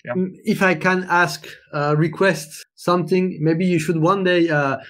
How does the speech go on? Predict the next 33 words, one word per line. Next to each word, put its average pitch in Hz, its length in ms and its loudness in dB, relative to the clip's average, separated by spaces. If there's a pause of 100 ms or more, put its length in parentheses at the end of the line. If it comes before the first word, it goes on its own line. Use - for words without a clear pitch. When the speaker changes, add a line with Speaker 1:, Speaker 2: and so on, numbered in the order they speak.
(220)
Speaker 2:
uh, 139 280 -2
make 156 280 0
a 175 60 0
demo, 190 360 2
you 156 100 -2
know, 160 180 2
just, 160 320 -2
uh, 147 420 0 (200)
share 175 320 0
your 156 140 2
screen 196 420 2
and, 151 180 2 (140)
and 139 300 -2
record 175 360 0
it 214 100 0
and 160 160 0
say, 180 180 0 (180)
"This 156 200 -4
is 208 120 -2
how - 80 -12 (160)
Speaker 1:
Maybe, 135 220 4
Speaker 2:
you 120 100 4
Speaker 1:
yes. 104 180 2
Speaker 2:
tokenize 180 380 -2 (240)
anything," 190 480 0
in 120 100 -4
fact, 139 320 -2
because 127 300 -10
it 127 80 -12
could 151 140 -2 (140)
be 147 80 4
Speaker 1:
Yeah, 147 120 4
Speaker 2:
shared. 190 120 -2